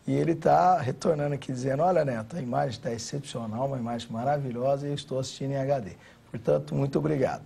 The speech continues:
Mas ele faz uma observação aqui pra colocar, é, um, um ponto final no questionamento dele, né, que eu coloquei. Ele, ele coloca, "Realmente a pergunta foi no sentido discutido,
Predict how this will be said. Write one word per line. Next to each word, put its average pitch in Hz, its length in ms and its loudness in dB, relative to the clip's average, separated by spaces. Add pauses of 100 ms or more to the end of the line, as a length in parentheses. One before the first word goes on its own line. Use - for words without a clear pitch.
(500)
Mas 147 220 2
ele 165 160 4
faz 160 280 2
uma 165 100 2
observação 160 680 2
aqui - 180 -2
pra 190 140 -2
colocar, 156 680 2 (260)
é, 143 480 4
um, 147 340 -2
um 160 80 0
ponto 208 360 4
final 175 640 6 (160)
no 175 180 2
questionamento 170 800 6
dele, 143 380 4
né, 147 260 4 (440)
que 160 100 0
eu 139 100 2
coloquei. 143 640 0 (520)
Ele, 147 600 2
ele 151 180 0
coloca, 139 360 0
"Realmente 151 520 2
a 147 40 2
pergunta 147 440 -2
foi 143 160 -4
no 139 100 -2
sentido 147 520 -6
discutido, - 760 -6